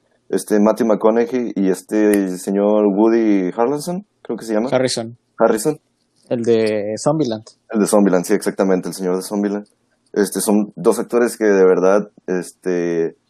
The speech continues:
Speaker 1: fue esta la prim-, de las primeras series que yo vi que agarraron actores de, de películas, o sea, actores que están nominados a Óscares y todos este tipo, y las pu-, y los pusieron en una serie. Y me encantó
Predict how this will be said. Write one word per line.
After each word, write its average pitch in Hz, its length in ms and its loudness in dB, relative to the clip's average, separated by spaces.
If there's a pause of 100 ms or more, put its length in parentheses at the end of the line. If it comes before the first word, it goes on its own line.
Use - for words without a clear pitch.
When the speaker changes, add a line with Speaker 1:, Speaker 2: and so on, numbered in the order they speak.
(280)
Speaker 1:
fue 170 360 6
esta 131 260 -2
la 135 100 -2
prim-, 107 280 -4
de 104 120 0
las 101 140 -2
primeras 113 440 -4
series 147 520 -2 (340)
que 113 160 0
yo 107 180 4
vi 113 200 -2
que 117 360 -2
agarraron 98 520 0
actores 117 500 0
de, 90 560 -2 (120)
de 95 220 0
películas, 123 640 0 (320)
o - 80 0
sea, 90 140 0
actores - 560 0
que 101 100 2
están - 300 -2
nominados 110 480 0
a 95 60 2
Óscares 95 680 2
y 82 300 -4 (100)
todos 104 260 2
este 104 220 -10
tipo, 123 400 -6 (420)
y 117 80 0
las 98 220 2
pu-, 101 140 2
y - 20 0
los 98 160 2
pusieron 110 380 -2
en 101 80 -2
una 98 180 -4
serie. 82 300 -2 (800)
Y 92 400 0
me 92 180 0
encantó 95 500 2